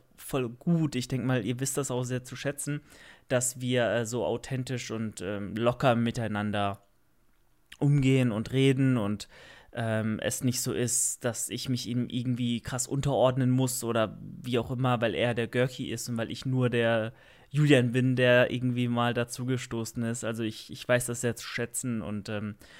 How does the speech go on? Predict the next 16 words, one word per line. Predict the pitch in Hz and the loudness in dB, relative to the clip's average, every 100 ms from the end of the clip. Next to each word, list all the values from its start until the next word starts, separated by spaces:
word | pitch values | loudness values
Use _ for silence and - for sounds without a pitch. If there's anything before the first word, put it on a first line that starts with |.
| - | -8
das | - 123 143 | -4 0 2
muss | 143 - | 2 4
auch | 104 127 | 2 2
gegeben | 135 117 120 139 | -2 -2 0 0
sein, | 120 110 | 2 0
denke | 104 101 | 0 -6
ich | 104 | -8
mal, | 120 107 | -6 -4
in | |
einem | 104 | -4
Podcast-Format, | 104 117 - 110 - 120 107 104 110 | -4 -8 -8 -12 -8 -6 -2 -2 -2
dass | 117 - | -6 -6
man | 120 | -6
auch | 107 | -6
gerne | - 117 120 127 | 0 4 6 6
zuhört | 127 127 123 120 113 | 2 0 2 2 0